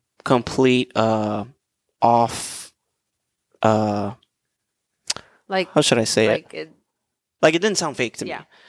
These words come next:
Speaker 1: If they were just gonna do that, like, if they were gonna get together and do an album, I would've been like, "Mm, I don't know about that." It's, it,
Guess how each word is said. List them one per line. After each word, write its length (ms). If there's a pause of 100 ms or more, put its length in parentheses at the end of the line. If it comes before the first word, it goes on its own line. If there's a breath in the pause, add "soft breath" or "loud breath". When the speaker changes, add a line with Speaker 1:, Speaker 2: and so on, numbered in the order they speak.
(140 soft breath)
Speaker 1:
If 160
they 100
were 140
just 200
gonna 160
do 140
that, 280
like, 160
if 80
they 100
were 80
gonna 140
get 140
together 300
and 80
do 100
an 80
album, 320
I 60
would've 200
been 120
like, 100
"Mm, 220
I 60
don't 100
know 60
about 200
that." 240
It's, 200
it, 320